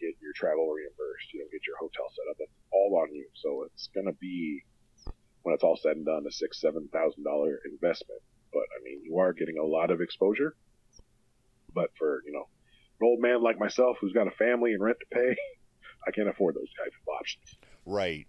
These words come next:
Speaker 2: You know, it, it's one of those, it's like, the exposure and the eyes on the product's really nice, but is it worth the payout?
Speaker 1: Yeah.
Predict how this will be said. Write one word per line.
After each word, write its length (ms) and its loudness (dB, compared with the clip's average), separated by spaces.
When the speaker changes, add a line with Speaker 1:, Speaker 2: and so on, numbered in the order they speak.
Speaker 2:
You 100 -14
know, 160 -6
it, 100 -8
it's 380 -10
one 160 -4
of 60 -4
those, 260 -4
it's 140 -10
like, 240 -6
the 120 -4
exposure 880 -4
and 400 -6
the 140 -10
eyes 280 -2
on 120 -10
the 80 -12
product's 560 -4
really 240 -8
nice, 640 -6
but 220 -4
is 220 -10
it 80 -12
worth 480 -10
the 220 -12
payout? 800 -10
Speaker 1:
Yeah. 140 -4